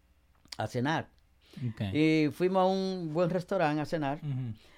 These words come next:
Speaker 1: Y yo recuerdo como ahora que el, el amigo mío, por ejemplo, llama, lo, se pone en comunicación con un senador de la República.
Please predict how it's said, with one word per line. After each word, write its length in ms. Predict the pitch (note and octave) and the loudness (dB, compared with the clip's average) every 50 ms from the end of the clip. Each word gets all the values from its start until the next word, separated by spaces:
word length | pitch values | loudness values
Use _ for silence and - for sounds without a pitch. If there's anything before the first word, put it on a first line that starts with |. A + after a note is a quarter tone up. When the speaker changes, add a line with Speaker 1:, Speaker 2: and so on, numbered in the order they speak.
| - - - | -20 -8 -2
Speaker 1:
Y 260 | D#3+ D#3+ E3 E3 D#3+ | 2 4 4 4 4
yo 140 | D3+ D#3+ F3 | 4 4 4
recuerdo 460 | F#3 G#3 F#3+ - E3+ D#3 C#3+ C#3+ C#3+ | 4 4 0 2 2 2 2 2 0
como 200 | C#3+ D3 D3 D3 | -2 0 0 0
ahora 280 | C#3 B2+ B2 C3 C#3+ - _ _ _ _ _ _ _ _ _ _ - | 0 0 0 -2 -4 -6 _ _ _ _ _ _ _ _ _ _ -6
que 760 | - E3 E3 D#3+ D#3+ D#3+ D#3 D#3 D#3 D3+ D3+ D3 D3+ - - - | 0 2 4 6 6 6 6 8 8 8 6 4 2 0 -4 -6
el, 480 | C#3+ D3+ D#3 D#3 D#3 D3 D3+ D3+ D3+ D3+ - | -4 -2 0 0 0 0 0 -2 -4 -6 -10
el 160 | - D3 D3+ | -6 -4 -2
amigo 260 | C#3+ D3+ E3+ F#3 F#3+ | 0 0 0 0 0
mío, 360 | F3+ E3 D3+ D3 D3+ A#3+ B3 - - _ _ - | 0 2 0 0 0 -2 -6 -12 -18 _ _ -10
por 140 | - C#3 | -6 -4
ejemplo, 640 | C3+ C#3 C#3 C3+ D3+ D3+ C#3+ C#3+ C3+ B2+ B2 - - _ _ _ _ _ - | -2 -2 -2 -2 -2 0 0 0 0 -2 -2 -4 -8 _ _ _ _ _ -12
llama, 760 | - A#2+ B2 D3 D3 D#3 D#3 D#3 D3+ D3 C#3+ C#3 C#3 C3+ - - | -6 0 4 4 4 6 6 4 4 4 4 2 2 0 -4 -6
lo, 140 | C#3 C3 C3+ C3+ - - C3 A#2 - - _ - - _ _ - - | -4 -4 -4 -4 -4 -8 -12 -12 -14 -16 _ -20 -20 _ _ -20 -16
se 160 | - - D#3 B2+ | -8 -6 -4 0
pone 160 | D3+ D#3+ F#3 | 0 0 0
en 40 | F3 | 0
comunicación 500 | F#3+ E3+ F3+ E3+ E3+ D#3 - E3+ D#3+ D3+ | 0 0 0 0 0 0 2 2 0 2
con 140 | D#3+ D#3 | 2 0
un 80 | D#3 E3 | 0 0
senador 400 | - F3 D#3 D3+ D3 D3+ E3 D#3+ | -2 -2 -2 -2 0 0 0 -2
de 60 | D3+ | -2
la 100 | C#3+ C3+ | -2 -2
República. 520 | C3 C3 C3 F3 F#3 F3 C#3+ A2 - - | -4 -4 -6 -6 -8 -8 -8 -10 -12 -16